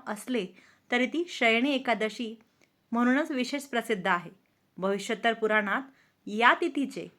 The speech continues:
महात्म्य अधिक विस्ताराने विशद केलेले आहे. तसेच ज्यांना मोक्षाची इच्छा आहे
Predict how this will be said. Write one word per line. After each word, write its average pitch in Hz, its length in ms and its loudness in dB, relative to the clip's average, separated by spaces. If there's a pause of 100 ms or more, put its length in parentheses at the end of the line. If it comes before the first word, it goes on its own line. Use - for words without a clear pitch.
(260)
महात्म्य 233 540 4 (140)
अधिक 254 280 -6
विस्ताराने 220 560 2
विशद 254 380 -2
केलेले 240 280 2
आहे. 202 280 0 (600)
तसेच 269 360 0 (260)
ज्यांना 226 440 4 (480)
मोक्षाची 262 520 -2
इच्छा 277 300 -2
आहे 247 240 0